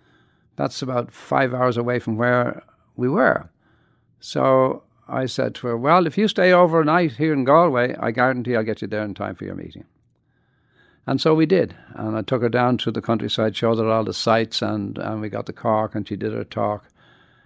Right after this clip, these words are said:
When we were tr-, crossing the River Shannon on the car ferry,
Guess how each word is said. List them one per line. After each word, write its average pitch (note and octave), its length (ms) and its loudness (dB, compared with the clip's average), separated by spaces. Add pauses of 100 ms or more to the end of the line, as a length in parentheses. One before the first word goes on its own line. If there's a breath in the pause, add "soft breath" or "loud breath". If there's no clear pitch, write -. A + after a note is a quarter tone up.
(460)
When E3 200 6
we F#3+ 120 6
were D#3 160 6 (580)
tr-, - 240 -16
crossing D#3 420 6
the D3 100 4
River B2+ 220 2
Shannon B2+ 400 0
on A#2 120 0
the A2 60 -4
car A2+ 300 0
ferry, C3+ 360 0